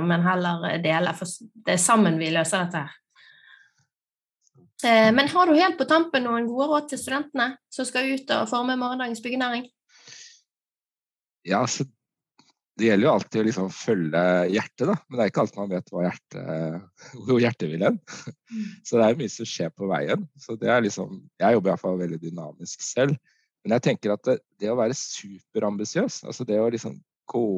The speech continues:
Speaker 2: inn i rommet og si at, «Vet du hva, jeg ønsker at vi skal dit.» Eh, jeg ser at det funker veldig ofte. Altså, det er så ofte så trenger folk å liksom si, «OK, ja, men da, da prøver vi å gå dit, og så ser vi hva som skjer.» Eh, og, og det gjelder egentlig det at man,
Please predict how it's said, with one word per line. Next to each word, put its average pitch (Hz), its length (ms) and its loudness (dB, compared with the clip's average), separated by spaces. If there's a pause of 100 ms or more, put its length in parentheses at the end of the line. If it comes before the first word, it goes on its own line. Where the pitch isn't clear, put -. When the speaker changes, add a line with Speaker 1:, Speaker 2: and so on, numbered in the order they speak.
(120)
Speaker 2:
inn 90 100 -8
i 117 140 0
rommet 104 240 -4
og - 20 -6
si - 160 -4
at, - 140 -8
«Vet - 260 -2
du - 60 -6
hva, 151 80 2
jeg 135 160 0
ønsker - 260 -10
at - 120 -12
vi 110 80 -8
skal 101 260 -2 (100)
dit.» 151 360 -2 (600)
Eh, 113 220 2
jeg 131 100 2
ser 123 160 0
at 127 80 -4
det 151 140 -4
funker - 580 -6
veldig 147 160 2
ofte. - 240 -4 (240)
Altså, 143 220 0 (260)
det 131 80 4
er 139 160 2
så - 160 -8
ofte 143 320 -6
så 156 160 -6
trenger 107 320 -2
folk 113 240 -4
å 127 60 -2
liksom 120 180 -4
si, - 140 -4 (100)
«OK, - 220 -4
ja, 254 100 0
men 196 160 -2
da, 160 160 4
da 156 80 0
prøver 123 320 0
vi 110 80 -2
å 110 80 -10
gå 92 220 -6
dit, 92 260 0
og 120 80 -6
så - 160 -8
ser 90 160 0
vi 95 60 -6
hva 87 100 -4
som - 160 -12
skjer.» - 300 -6 (960)
Eh, 113 640 6 (140)
og, 123 160 -4
og 120 180 0
det 143 60 2
gjelder 120 400 2
egentlig 131 260 -2 (540)
det 113 80 2
at - 180 -4
man, 139 200 -4